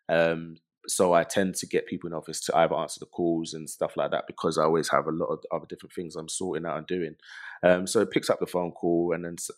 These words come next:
um, it was a call from a private number, and the person said, "Oh, calling from, you know, uh, the office at ten Downing Street, and we would like to invite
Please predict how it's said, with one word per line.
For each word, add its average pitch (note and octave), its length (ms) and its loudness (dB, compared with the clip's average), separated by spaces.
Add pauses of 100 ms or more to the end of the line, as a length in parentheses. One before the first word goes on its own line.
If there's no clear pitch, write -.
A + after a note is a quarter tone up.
(140)
um, E2 420 -4 (160)
it - 60 -10
was E2 80 -6
a E2 60 -14
call G#2+ 160 2
from F2+ 140 -4
a E2 40 -4
private D#2+ 320 4
number, E2 320 -4
and E2 140 -8
the D#2+ 40 -14
person E2 440 -4
said, E2+ 180 -4
"Oh, D#2+ 320 2 (640)
calling G2+ 280 4
from, F2+ 540 -2 (120)
you D#2 100 -8
know, D#2+ 200 -4 (200)
uh, D#2+ 280 2
the - 100 -6
office - 320 -2
at D#2+ 160 0 (180)
ten F#2 200 -2
Downing E2 340 0
Street, D#2 380 -8 (680)
and E2 280 0
we F2+ 100 -2
would E2+ 160 -4
like F#2 280 8
to F#2 140 -2
invite E2+ 540 2